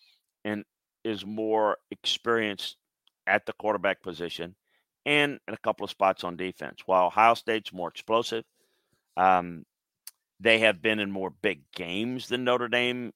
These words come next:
in recent years, and so the players on the team, the coaches on the team,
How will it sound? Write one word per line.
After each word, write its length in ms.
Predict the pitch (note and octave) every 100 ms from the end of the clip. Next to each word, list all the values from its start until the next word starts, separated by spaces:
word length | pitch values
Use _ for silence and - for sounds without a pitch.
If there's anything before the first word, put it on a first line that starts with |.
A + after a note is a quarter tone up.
| -
in 160 | A2+ G#2+
recent 360 | A#2 - -
years, 340 | A#2 A#2+ B2 D#2
and 120 | D#2+
so 140 | F#2
the 100 | D2+
players 440 | - - A#2 A#2+ A2
on 100 | G2+
the 80 |
team, 280 | - A2+ A#2
the 80 | -
coaches 400 | - G#2+ G#2+ G2
on 140 | G#2 F#2+
the 60 |
team, 400 | - G#2+ A2 A2